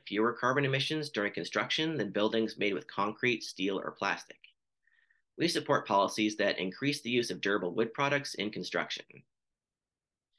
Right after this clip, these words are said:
Americans are divided on many things, but we love our trees. Ninety percent of Americans are supportive of more trees to absorb carbon emissions.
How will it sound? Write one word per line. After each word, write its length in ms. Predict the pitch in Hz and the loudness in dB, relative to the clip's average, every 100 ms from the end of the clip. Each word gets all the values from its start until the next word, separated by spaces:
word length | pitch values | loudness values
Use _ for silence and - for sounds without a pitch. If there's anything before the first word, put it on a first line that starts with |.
| _ _ _ - | _ _ _ 2
Americans 480 | 120 139 139 143 139 | 4 6 6 2 4
are 140 | 113 | 2
divided 320 | 110 113 120 | 4 4 4
on 120 | 113 | 4
many 200 | 110 101 | 2 -2
things, 500 | 95 139 180 220 220 - | 0 2 2 0 -2 -2
but 140 | - | -2
we 100 | 92 | 2
love 200 | 104 127 | 4 4
our 120 | 101 | 4
trees. 640 | 98 - 87 - - - - _ _ _ _ _ | 2 2 0 -2 -10 -16 -16 _ _ _ _ _
Ninety 300 | 98 107 127 | -2 0 2
percent 320 | 143 143 160 | 0 2 2
of 80 | 156 | 2
Americans 600 | 151 156 156 180 185 190 - | 4 4 4 0 0 -2 2
are 160 | 98 | 2
supportive 500 | 95 - - 117 107 | 2 -2 2 2 2
of 80 | 80 | -2
more 220 | 90 113 | 0 2
trees 400 | 120 135 143 156 | 2 2 2 2
to 120 | - 98 | 0 -2
absorb 320 | 92 98 107 | 0 -2 0
carbon 260 | 120 98 | 0 2
emissions. 680 | 69 65 - - - - - | 0 -4 -6 -10 -16 -16 -16